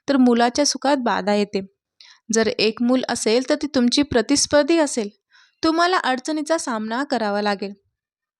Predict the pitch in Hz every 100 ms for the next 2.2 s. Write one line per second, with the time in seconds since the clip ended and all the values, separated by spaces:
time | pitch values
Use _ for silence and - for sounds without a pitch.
0 | - 202 190 208 233 214 220 254 240 226
1 | 233 254 294 330 320 214 202 226 208 202
2 | 202